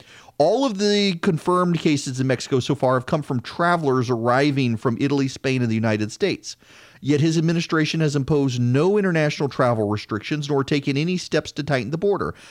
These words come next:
According to one news report, passengers on a flight that arrived Friday in Mexico City from Spain,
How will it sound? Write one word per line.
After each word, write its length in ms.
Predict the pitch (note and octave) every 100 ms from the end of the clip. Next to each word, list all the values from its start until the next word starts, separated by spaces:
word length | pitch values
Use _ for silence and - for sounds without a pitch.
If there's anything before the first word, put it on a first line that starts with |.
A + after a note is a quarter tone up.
| - -
According 500 | C3 F3 F3+ F3+ E3
to 60 |
one 360 | D3+ F3 A#3 A3
news 240 | F3+ C#3
report, 340 | A#2+ B2 D#3+ -
passengers 460 | D#3+ D#3+ E3 D3
on 80 | C#3+
a 40 |
flight 280 | C3 D3+ D3+
that 80 | -
arrived 240 | C3+ C3
Friday 280 | - D3+ D3+
in 60 | C3+
Mexico 300 | C3+ - C3+
City 220 | D3+ C3+
from 180 | - A2+
Spain, 460 | - G3+ F#3 D#3